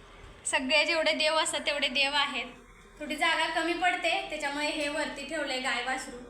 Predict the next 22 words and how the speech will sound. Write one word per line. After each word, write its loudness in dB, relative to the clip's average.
आणि -6
इथे -2
मीच 0
लावलंय 4
हे -2
पण, -2
हे -8
आम्हीच -4
थोडं, -2
अ, -2
हे -4
केलंय. -4
त्याच्यानंतर -2
मग 0
परत 0
आहे 2
हा, 0
हे 2
आहे 4
आमचं 2
ओपन 0
किचन. 0